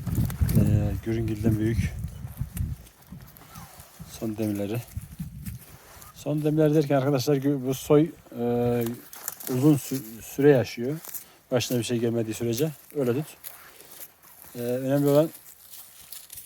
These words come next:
sağlıklı şey yapmak. Allah'ın izniyle bir yavrusunu alınsa. Şimdi bunu Yaman'ı sahiplendirdim arkadaşlar. Sev-, çok sevdiğim bir kardeşimiz.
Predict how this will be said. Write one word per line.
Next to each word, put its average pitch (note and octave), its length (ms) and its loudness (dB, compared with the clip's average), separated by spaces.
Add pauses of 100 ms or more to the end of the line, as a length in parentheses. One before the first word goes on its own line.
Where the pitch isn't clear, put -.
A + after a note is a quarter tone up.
(2500)
sağlıklı C3 800 -4
şey - 140 -4
yapmak. A#2 300 -6 (1300)
Allah'ın B2+ 360 -4
izniyle B2 540 -6 (760)
bir D3+ 80 0
yavrusunu B2 500 2 (340)
alınsa. A#2 600 -4 (580)
Şimdi C#3 240 -6
bunu D3+ 360 4
Yaman'ı C#3+ 480 4
sahiplendirdim C#3+ 880 0
arkadaşlar. A2+ 400 -4
Sev-, C#3+ 340 -8
çok D3 200 -4
sevdiğim C#3 340 -2
bir B2+ 100 -4
kardeşimiz. A2+ 600 -4